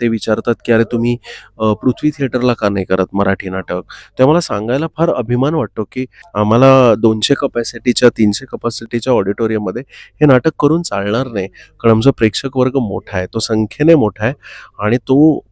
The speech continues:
कुठल्याही पाऊस, पाणी या परिस्थितीत आमचं येऊन नाटक बघायची, म्हणजे एवढं प्रेम ते मराठी नाटकावर दाखवतात.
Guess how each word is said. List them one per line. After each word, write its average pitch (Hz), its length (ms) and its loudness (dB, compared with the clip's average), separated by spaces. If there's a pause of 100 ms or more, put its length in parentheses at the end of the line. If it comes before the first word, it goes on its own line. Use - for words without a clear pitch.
(140)
कुठल्याही 143 520 2
पाऊस, 131 560 4
पाणी 120 340 0 (400)
या 107 140 2
परिस्थितीत 117 640 -8
आमचं 123 280 0
येऊन 127 220 2
नाटक 113 280 -4 (120)
बघायची, 110 440 -4 (480)
म्हणजे 139 300 4 (100)
एवढं 131 260 6
प्रेम 139 280 0
ते 131 100 -10
मराठी 104 380 -4
नाटकावर 92 400 -4
दाखवतात. - 460 -8